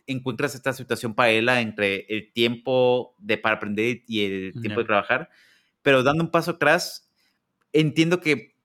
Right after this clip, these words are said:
Speaker 1: pues, es una pregunta
Speaker 2: Sí.
Speaker 1: natural o una preocup-, preocupación natural de la, de los que quieren entrar a la industria,
Speaker 2: Ya.
Speaker 1: ¿no? O sea, o que quieren mejorar en la industria, están buscando como su espacio
Speaker 2: Ya.
Speaker 1: para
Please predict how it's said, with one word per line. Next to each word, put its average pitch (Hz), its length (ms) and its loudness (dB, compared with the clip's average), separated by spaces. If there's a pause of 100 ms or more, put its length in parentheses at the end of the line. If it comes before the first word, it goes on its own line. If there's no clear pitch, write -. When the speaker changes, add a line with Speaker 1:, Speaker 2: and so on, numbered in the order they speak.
(140)
Speaker 1:
pues, 131 240 -2
es 135 160 -2
una 160 240 0
pregunta 131 300 0
Speaker 2:
Sí. 143 60 4
Speaker 1:
natural 123 540 0
o 120 80 -2
una 127 220 -2
preocup-, 113 260 -4 (260)
preocupación 117 400 -2
natural 127 340 2
de 127 100 2
la, 101 420 2
de 110 120 -2
los 110 180 -2
que 113 140 -6
quieren 143 200 0
entrar 135 180 2
a - 40 2
la 135 60 -2
industria, 127 360 -2
Speaker 2:
Ya. 98 60 -4
Speaker 1:
¿no? 131 200 -4
O 104 80 -10
sea, 107 280 -4
o 120 180 2
que 104 120 -14
quieren 123 220 0
mejorar 123 280 2
en 135 60 0
la 131 60 0
industria, 120 360 -2
están 127 280 -2
buscando 123 360 -4
como 110 200 -8
su - 80 -16
espacio 113 320 -2
Speaker 2:
Ya. 104 40 -10
Speaker 1:
para 104 320 0